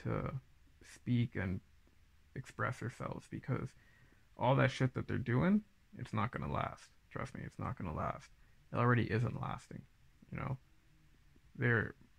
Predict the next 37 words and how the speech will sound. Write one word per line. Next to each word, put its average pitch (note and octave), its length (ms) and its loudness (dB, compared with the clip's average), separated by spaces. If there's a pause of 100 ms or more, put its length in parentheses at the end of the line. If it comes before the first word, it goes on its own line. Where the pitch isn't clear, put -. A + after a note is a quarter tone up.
it G2+ 120 -6
really G#2+ 300 0
isn't D#2 280 -4
lasting. - 420 -8 (640)
So, A2+ 260 -4 (1900)
at - 120 -4
the G2+ 80 -2
very G2+ 480 2
best, - 500 -6 (480)
I'm B2+ 100 2
not C3 120 8
even A#2 160 4
gonna A2 120 4
give F#2+ 120 2
a E2+ 60 0
time - 280 -6
frame - 300 -6
to - 80 -8
it, - 100 -8
but - 120 -6
it's - 180 -2
really A#2 160 2
not F2+ 200 0
gonna - 160 -6
last, - 280 -6 (100)
'cause - 120 -18
I G#2 80 -4
don't G2 140 -4
even F2 120 -2
wanna - 220 -6
do - 180 -8
that. - 200 -8 (420)
It's - 180 -8
really A2+ 220 2
not D#2 200 -2
gonna E2 220 -8
last. - 340 -10